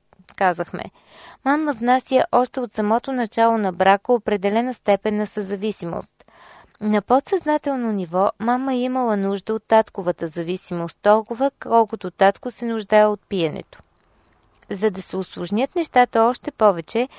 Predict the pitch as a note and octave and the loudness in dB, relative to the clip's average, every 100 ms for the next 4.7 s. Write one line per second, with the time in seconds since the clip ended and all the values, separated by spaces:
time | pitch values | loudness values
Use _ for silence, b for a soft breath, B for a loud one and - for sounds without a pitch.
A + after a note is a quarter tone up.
0 | B B B - D4+ D4 C#4+ D4 B3 G#3+ | B B B 6 8 8 4 2 0 0
1 | A3+ - C#4 - A#3 A#3+ C#4 C4+ B3 G3+ | 0 0 -2 0 2 2 0 -2 -4 -4
2 | D#3+ F3 E3+ - E3 D#3 - _ _ b | -6 -6 -6 -8 -10 -10 -12 _ _ b
3 | b b b - A#3 - - G#3 - E3+ | b b b 2 2 2 -4 -6 -6 -6
4 | - G3+ G#3+ A3 A#3+ C#4 C4+ | 2 4 4 0 -4 -4 -10